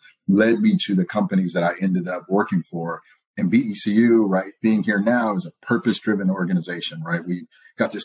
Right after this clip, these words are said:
people helping people philosophy. Our new C E O, who's been here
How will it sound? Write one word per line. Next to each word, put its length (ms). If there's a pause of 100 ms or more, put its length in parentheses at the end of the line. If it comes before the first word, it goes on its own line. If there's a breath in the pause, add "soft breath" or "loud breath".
people 220
helping 320
people 260
philosophy. 640
Our 80
new 160
C 140
E 240
O, 180
who's 120
been 120
here 260